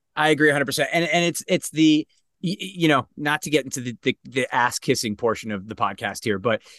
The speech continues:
you've been so inspiring to me. I told you that for, for years now when we reconnected, when I did have, uh, social media, which I'm glad I don't anymore. But when we did,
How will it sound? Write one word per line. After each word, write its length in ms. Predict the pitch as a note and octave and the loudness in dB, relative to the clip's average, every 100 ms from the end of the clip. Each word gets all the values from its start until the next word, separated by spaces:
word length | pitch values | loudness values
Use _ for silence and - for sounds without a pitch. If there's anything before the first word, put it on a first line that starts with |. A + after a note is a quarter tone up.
| - | -20
you've 280 | - D3 C3 | -2 0 2
been 200 | D3 C#3+ | 2 2
so 260 | - F3+ F#3 | 4 6 6
inspiring 520 | F#3+ E3+ C#3 B2 A#2 | 4 2 2 0 -4
to 100 | A#2 | -6
me. 160 | A#2 A2+ | -4 -4
I 60 | |
told 240 | G#2 B2 A#2 | 0 -2 0
you 80 | |
that 200 | A#2 A2 | -2 -4
for, 280 | - A2+ G#2+ | -2 -2 -2
for 320 | - A#2 G#2 G#2 G#2+ | -2 -2 -2 -6 -4
years 400 | B2 D3 C#3+ A#2+ | 2 4 4 2
now 200 | A2 A2 | 0 0
when 160 | A2+ | -4
we 80 | A#2 | -4
reconnected, 640 | C3+ D3+ - C#3+ B2 B2 | 2 2 4 0 0 -2
when 100 | A#2+ | 0
I 60 | A#2+ | 0
did 180 | C3 C#3 | 2 2
have, 260 | B2 G#2+ A2+ - | 2 -2 -4 -2
uh, 200 | A2 G2+ | 0 2
social 300 | - A2+ G#2+ | 2 2 -2
media, 220 | G2 G2 | -6 -6
which 140 | F#2+ G#2+ | -6 -6
I'm 140 | G2 - | -8 -10
glad 320 | A2 A2 G2+ | -6 -2 0
I 80 | G2+ | -2
don't 220 | G2 G#2 | -2 -4
anymore. 260 | G2 F#2+ G2 | -4 -6 -6
But 120 | A2+ | -2
when 120 | B2 | 2
we 120 | C#3+ | 2
did, 340 | C3+ B2+ G#2 | 4 2 2